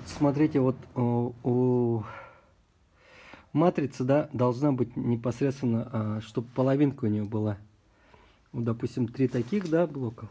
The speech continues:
вот заметили. И вот один, четвёртый блок такой. Это нам половинка нужна.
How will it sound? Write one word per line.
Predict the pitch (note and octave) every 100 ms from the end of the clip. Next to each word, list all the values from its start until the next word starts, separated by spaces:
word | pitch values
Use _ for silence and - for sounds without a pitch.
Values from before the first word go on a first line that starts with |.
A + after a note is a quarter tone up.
| -
вот | G#2
заметили. | A2 A2+ A2 G#2+ G#2+ - _ _ _ _ _ _ _ _ _ A#2
И | A2+ A2
вот | A2+ A#2
один, | A#2+ D#3 E3 - _ _ _ _ _ _ -
четвёртый | - A#2+ A#2+ A#2
блок | G#2+ A2+ -
такой. | G#2 - G#2+ G2+ - _ _ _ _ _ _ _ _ _
Это | B2+ A#2 B2
нам | B2+ B2
половинка | B2+ A#2+ B2+ B2 B2
нужна. | A2 G#2+ A#2 G#2+